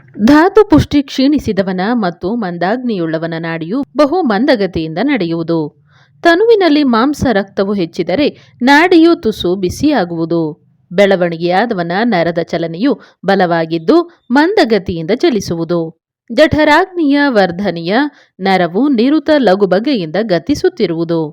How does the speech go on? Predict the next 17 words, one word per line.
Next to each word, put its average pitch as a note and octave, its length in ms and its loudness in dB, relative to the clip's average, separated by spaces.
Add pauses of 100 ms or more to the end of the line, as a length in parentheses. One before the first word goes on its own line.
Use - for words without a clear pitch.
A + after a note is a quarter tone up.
(480)
ಇನ್ನು F4+ 240 2
ಪರಮ F4+ 400 2
ಸುಖಿಗಳ D4+ 560 2
ನಾಡಿಯು G3+ 460 2
ಸ್ಥಿರತೆಯಿಂದ C4+ 600 -2
ಬಲವಾಗಿ E3 540 -2
ವರ್ತಿಸುವುದು. E3+ 680 -4 (520)
ಹಸಿದವನ G3+ 580 -2
ನಾಡಿಯು E3+ 480 -4
ಚಪಲತೆಯಿಂದ G3+ 720 -4
ಚಲಿಸುವುದು. E3+ 680 -4 (580)
ಭೋಜನದಿಂದ F4 720 4
ತೃಪ್ತನಾದವನ G#3+ 840 -2
ನಾಡಿಯು F3 480 -2
ಶಾಂತಿ D4+ 460 -2
ಸಮತೆಯಿಂದ F3 640 -6
ನಡೆಯುವುದು. E3+ 580 -2